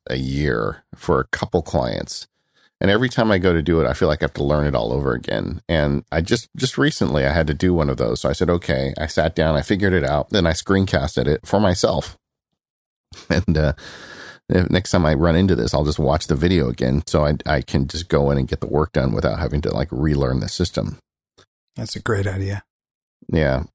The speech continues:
Speaker 1: The, uh, it's also good for presentations. Um, Katie and I speak usually every year in Chicago at the American Bar Association Tech Show.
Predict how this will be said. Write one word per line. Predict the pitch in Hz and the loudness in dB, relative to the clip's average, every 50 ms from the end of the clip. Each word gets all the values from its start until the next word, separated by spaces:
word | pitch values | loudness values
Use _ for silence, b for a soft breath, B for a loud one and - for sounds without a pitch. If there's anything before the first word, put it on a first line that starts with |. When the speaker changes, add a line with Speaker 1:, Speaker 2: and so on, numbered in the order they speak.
| _ - | _ 0
Speaker 1:
The, | 98 90 90 | 2 4 4
uh, | 90 85 78 67 57 - - | 4 4 4 2 -2 -2 -2
it's | - 92 - | -2 0 2
also | 104 98 101 - 104 | 2 2 4 2 2
good | 90 98 92 87 | 2 2 2 2
for | - 82 | 0 -2
presentations. | - - 87 80 85 78 - - 85 76 76 - - 60 64 64 - - - _ - | 0 0 0 0 0 -2 0 2 0 0 0 -2 -4 -4 -4 -6 -6 -10 -12 _ -10
Um, | - - - - - 80 80 _ _ _ _ _ _ _ _ _ _ _ _ _ _ _ _ - 85 90 | -8 -8 -6 -6 -8 -10 -10 _ _ _ _ _ _ _ _ _ _ _ _ _ _ _ _ -10 -10 -2
Katie | - 101 98 90 90 | 0 2 2 4 4
and | 87 82 | 2 2
I | 76 73 | 2 0
speak | - - - 80 76 76 _ - - _ - - _ - 50 50 | -2 0 0 0 0 0 _ -12 -18 _ -18 -16 _ -10 -8 -4
usually | 57 78 90 95 98 101 95 69 58 69 78 78 - | 0 2 4 4 4 2 0 0 2 2 0 0 0
every | - 76 80 78 76 76 73 | 0 0 2 2 2 2 2
year | 67 69 73 73 | 2 2 2 2
in | 71 67 | 0 0
Chicago | - - - - 71 69 78 71 76 76 | -4 -6 -4 -2 0 0 2 2 2 0
at | 71 - | 0 0
the | 85 | 0
American | 76 73 67 64 - - 65 | 0 2 0 0 0 -2 0
Bar | 65 78 90 | 0 2 2
Association | 95 - - 67 64 - - 55 53 53 - - 65 | 2 0 0 -2 -2 -2 -4 -6 -6 -6 -4 -4 -6
Tech | 60 - 82 78 - | -2 0 0 -2 0
Show. | - - - - - | -4 -8 -8 -8 -12